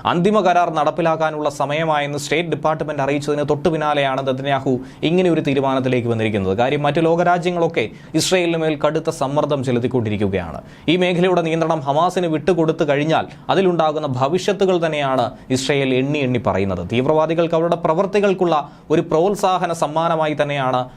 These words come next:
ഈ നീക്കത്തെ നോക്കിക്കാണേണ്ടതെന്നാണ് നെതന്യാഹു പറയുന്നത്.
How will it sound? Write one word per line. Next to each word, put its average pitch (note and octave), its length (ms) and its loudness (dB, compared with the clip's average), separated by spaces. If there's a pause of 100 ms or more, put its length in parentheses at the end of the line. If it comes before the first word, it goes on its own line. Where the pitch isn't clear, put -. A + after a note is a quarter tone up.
(120)
ഈ D3+ 100 4
നീക്കത്തെ D3 420 0
നോക്കിക്കാണേണ്ടതെന്നാണ് C3 1080 0
നെതന്യാഹു A#2 380 -2
പറയുന്നത്. F#2 480 -2